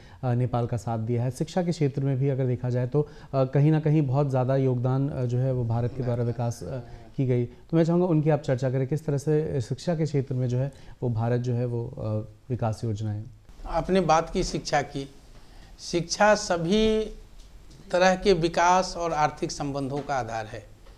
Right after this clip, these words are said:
Speaker 2: अगर हमारे पड़ोसी देश के बच्चे और नागरिक शिक्षित होंगे तो हम भी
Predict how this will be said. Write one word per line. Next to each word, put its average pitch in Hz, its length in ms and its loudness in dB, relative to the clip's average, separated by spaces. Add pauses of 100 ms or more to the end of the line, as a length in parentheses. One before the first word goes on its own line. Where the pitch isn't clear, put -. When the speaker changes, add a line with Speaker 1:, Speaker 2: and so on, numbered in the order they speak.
(460)
Speaker 2:
अगर 196 440 2 (320)
हमारे 160 380 2
पड़ोसी 165 500 0
देश 185 320 0 (480)
के 170 80 0
बच्चे 151 640 0
और 143 160 -2
नागरिक 139 500 -4
शिक्षित - 500 -6
होंगे 190 340 2 (720)
तो 190 140 6
हम 170 280 2
भी 214 380 0